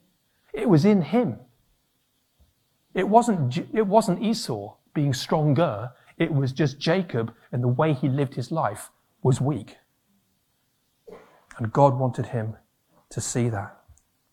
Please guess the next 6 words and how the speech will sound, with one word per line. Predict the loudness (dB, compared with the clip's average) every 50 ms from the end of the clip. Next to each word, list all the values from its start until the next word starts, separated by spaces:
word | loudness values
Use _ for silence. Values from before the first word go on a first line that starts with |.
| _ _ _ _ _ _ _ _ _ _ _ _ _ _ _ _ _ _ _ _ _ _ _ _ _ _ _ _ -20 -20 _ _ _ -20 -20 -20 -20 -20 -12 0
See, | 4 6
in | 6
Ephesians | 8 8 8 8 8 8 6 4 4 6
six | 6 4 4 4
it | 0 2
says, | 4 6 6 6 6 4 -2